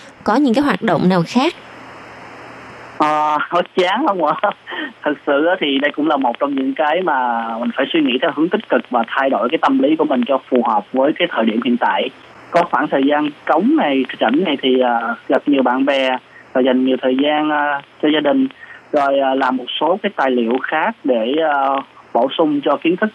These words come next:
Speaker 2: cơ bản của bản thân còn thiếu, và
Speaker 1: À.
Speaker 2: một số tài liệu về công việc để sau này khi mà dịch, à, bệnh hết thì mình có thể, à, đưa ra những cái phương pháp mới về du lịch hay là những gì đó để cho nó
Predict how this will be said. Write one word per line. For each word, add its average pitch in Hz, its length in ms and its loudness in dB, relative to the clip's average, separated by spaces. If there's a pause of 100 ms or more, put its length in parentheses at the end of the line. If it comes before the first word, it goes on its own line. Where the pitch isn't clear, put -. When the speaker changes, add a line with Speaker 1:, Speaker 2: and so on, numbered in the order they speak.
(240)
Speaker 2:
cơ 160 160 2
bản 123 280 0
của 156 80 2
bản 139 200 0
thân 151 140 0
còn 123 180 0
thiếu, 147 280 2 (440)
và 123 100 2
Speaker 1:
À. 117 140 2
Speaker 2:
một 123 100 0 (100)
số 165 140 2
tài 143 120 2
liệu 123 380 2
về 135 180 2
công 151 300 -2
việc 135 240 2
để 135 220 2
sau 151 100 2
này 135 220 2
khi 156 80 2
mà 139 100 2
dịch, 127 140 2 (280)
à, 131 100 4
bệnh 117 260 2
hết 180 260 0
thì 135 100 2
mình 120 140 2
có - 160 0
thể, 107 160 0 (100)
à, 139 80 0 (480)
đưa 156 120 4
ra 151 140 2
những 131 220 2
cái 170 140 0 (220)
phương 160 240 2
pháp 180 260 -2
mới 170 280 2 (140)
về 147 120 2 (100)
du 147 120 2
lịch 139 160 2
hay 143 140 -2
là 131 60 2
những 127 140 0
gì 143 100 4
đó 131 380 0
để 131 240 0
cho 156 160 2
nó 185 200 0